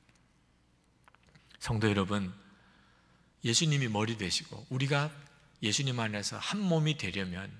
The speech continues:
언제나 예수님을 바라보면 돼요. 우리 모두가 다 아주 간단해요.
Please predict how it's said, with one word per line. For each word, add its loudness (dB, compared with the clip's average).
언제나 4
예수님을 0
바라보면 -8
돼요. -12
우리 6
모두가 4
다 -4
아주 2
간단해요. 4